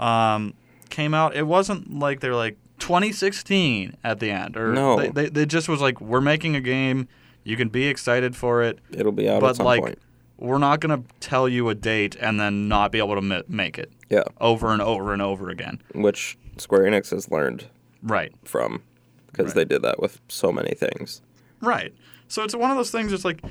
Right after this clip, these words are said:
Speaker 1: yeah, if you really want people to get excited about it, whatever, be like, "Okay, yeah, here's Mass Effect Andromeda, here's kind of some of the things we're working with.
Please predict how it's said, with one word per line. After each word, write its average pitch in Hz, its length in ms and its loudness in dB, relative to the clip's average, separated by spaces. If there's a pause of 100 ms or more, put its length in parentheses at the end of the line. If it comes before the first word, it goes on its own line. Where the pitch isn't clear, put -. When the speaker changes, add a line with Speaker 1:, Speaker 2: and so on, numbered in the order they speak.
(200)
Speaker 1:
yeah, 180 280 -2
if 120 100 -6
you 190 100 -6
really 220 280 0
want 208 180 -2
people 185 220 -2
to 147 40 0
get 151 160 0
excited 151 540 -2
about 139 300 2
it, 127 60 0
whatever, 123 300 2
be 120 120 0
like, 113 180 0
"Okay, 127 400 2
yeah, 101 160 2
here's 131 240 -4
Mass 139 300 -4
Effect 151 280 -4
Andromeda, 120 680 0
here's 123 260 0
kind 123 260 -2
of 117 240 -4
some 123 280 -4
of 120 100 -2
the 143 60 -4
things 117 160 -2
we're 107 80 -8
working 120 380 -2
with. 104 200 -4